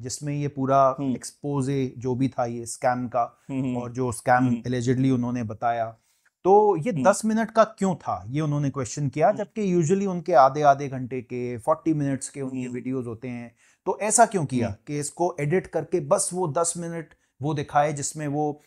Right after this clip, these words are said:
Speaker 1: क्वेश्चन कर रहे हैं दो कैंडिडेट्स को
Speaker 2: हम्म,
Speaker 1: खड़े
Speaker 2: हम्म।
Speaker 1: करके कि भाई आपके साथ क्या-क्या हुआ, जबकि उनका ये कहना है कि ये पूरा शो था डेढ़ घंटे का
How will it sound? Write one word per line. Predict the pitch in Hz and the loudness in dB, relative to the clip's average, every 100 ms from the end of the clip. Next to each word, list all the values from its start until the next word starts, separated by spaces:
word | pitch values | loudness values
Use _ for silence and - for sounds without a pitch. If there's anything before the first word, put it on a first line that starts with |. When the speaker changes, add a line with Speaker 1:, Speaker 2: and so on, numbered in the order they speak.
| _ | _
Speaker 1:
क्वेश्चन | - 139 - 160 | -8 -6 -4 -4
कर | 143 135 | 0 0
रहे | 131 131 | 0 -2
हैं | 131 131 131 _ - | -2 -2 -4 _ -10
दो | 113 143 | -2 0
कैंडिडेट्स | 143 123 123 127 127 131 | 2 0 0 0 0 -2
को | 127 | -2
Speaker 2:
हम्म, | |
Speaker 1:
खड़े | 113 123 | -4 -4
Speaker 2:
हम्म। | 123 | -4
Speaker 1:
करके | 123 113 135 | -6 -8 -8
कि | 117 | -6
भाई | 123 127 | -6 -2
आपके | 120 117 131 | -2 -2 -6
साथ | 113 120 | -2 -2
क्या-क्या | 117 123 113 127 | -2 -6 -6 -8
हुआ, | 117 120 165 _ _ _ - | -6 -4 -4 _ _ _ -10
जबकि | 123 147 - 202 | -2 -2 2 2
उनका | 185 180 | 2 0
ये | 202 202 | -2 0
कहना | 185 170 | -2 0
है | 165 175 196 | -2 -2 -4
कि | 220 | -4
ये | 185 202 | 0 0
पूरा | 202 175 175 202 220 220 | 0 0 6 8 6 4
शो | - 175 165 | -4 -2 0
था | 226 | 2
डेढ़ | 147 160 | 4 4
घंटे | 143 131 117 | 2 0 -4
का | 110 104 | -10 -14